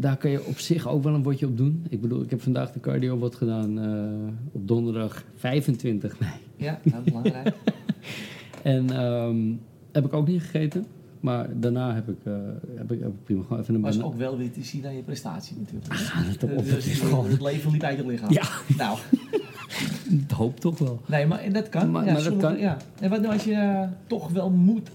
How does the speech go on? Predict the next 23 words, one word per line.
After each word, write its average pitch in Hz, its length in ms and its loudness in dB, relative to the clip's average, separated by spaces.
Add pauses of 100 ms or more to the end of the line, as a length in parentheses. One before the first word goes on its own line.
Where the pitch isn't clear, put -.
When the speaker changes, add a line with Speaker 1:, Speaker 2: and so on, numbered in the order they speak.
Speaker 2:
want 180 260 -2
je 180 80 4
moet 185 360 4
eten? - 520 -2
Speaker 1:
Want 131 180 -2
je 127 60 2
moet 123 160 0
eten, 127 260 0
ja, 127 160 2
dan 123 140 2
Speaker 2:
Kan 147 100 2
Speaker 1:
zou 135 200 0
Speaker 2:
het 196 100 4
niet 202 160 4
op 180 80 -4
nuchtere 190 340 0
maag? 170 180 -2
Speaker 1:
Nee. 139 240 4
Speaker 2:
Ik 190 100 4
denk 180 120 2
dat, - 80 -12
ja, 165 240 -2
sorry. - 180 -4